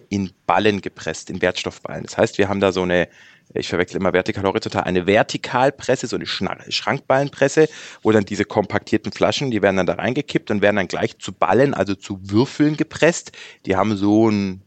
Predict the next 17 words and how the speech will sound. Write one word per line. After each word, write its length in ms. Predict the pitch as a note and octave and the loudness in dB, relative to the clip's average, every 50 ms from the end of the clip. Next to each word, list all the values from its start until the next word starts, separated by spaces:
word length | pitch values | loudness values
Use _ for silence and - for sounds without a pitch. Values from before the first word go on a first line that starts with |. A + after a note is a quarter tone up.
| _ _ - | _ _ -4
mittleres 500 | A2+ A#2 - B2+ A#2 G#2 A#2 A2 - - | -4 -2 0 2 2 2 2 -2 -2 -4
Gewicht 320 | G#2+ F#2+ - A2+ - - | -4 0 0 -2 -2 -4
von, 240 | - - G2+ G2+ - | -6 -2 -2 -2 -2
ich 140 | - F#2+ - | -2 -6 -2
sag 160 | - F#2+ F#2 | -2 -2 0
mal, 160 | G#2+ G#2+ G2+ - | 0 0 0 0
irgendwas 500 | - G#2 G#2+ A2 G#2+ G#2 G#2 - - - | 0 0 0 0 0 0 0 -2 -4 -10
zwischen 420 | - G2 G2+ - A2 G#2 F#2+ - - - - - _ - | -8 -6 -4 -4 -4 -4 -4 -6 -10 -20 -20 -20 _ -8
dreihundert 540 | - - F2 G2 G#2+ A2 A2+ A2+ A2+ G#2 - | -2 0 0 2 2 0 0 0 0 0 -2
bis 160 | - - - | -8 -14 -10
vierhundert 440 | - - A#2+ B2 B2 A#2 G2 F#2 - | -4 0 0 0 2 2 -2 -2 -4
Kilo. 400 | - - - A#2 G#2+ C#3 G3+ - _ _ _ _ _ _ _ _ _ _ - - - - - - - | -2 -2 0 2 2 0 0 -4 _ _ _ _ _ _ _ _ _ _ -18 -16 -14 -14 -12 -8 -6
Und 100 | A2 - | -6 -4
diese 200 | C3+ D3 E3+ D#3+ | 0 0 0 2
Ballen 440 | - E2 F2+ G#2 A#2 C3+ C#3+ A#2 | 2 0 2 2 2 2 0 0
werden 320 | G#2 F2+ F#2 G2+ - C#3 B2+ | 2 2 2 2 0 -2 -2
dann 240 | C3+ C#3 D3+ F3 | 0 0 0 -2